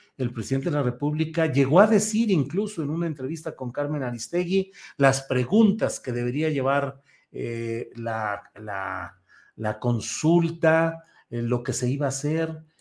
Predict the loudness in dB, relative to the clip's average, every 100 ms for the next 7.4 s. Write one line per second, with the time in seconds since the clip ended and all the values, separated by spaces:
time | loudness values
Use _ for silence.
0 | _ -10 -6 -4 -2 0 0 0 0 -4
1 | -2 0 2 0 -2 -12 _ _ _ -2
2 | 0 0 0 0 -2 -2 0 0 0 0
3 | -2 -6 -8 -6 -2 2 2 2 -2 -10
4 | -6 0 4 4 0 -4 -4 -2 -4 -6
5 | -10 -10 -2 -2 -2 -12 _ _ _ -10
6 | -6 -6 -4 0 2 0 -6 -6 -8 -6
7 | -6 -6 -10 -14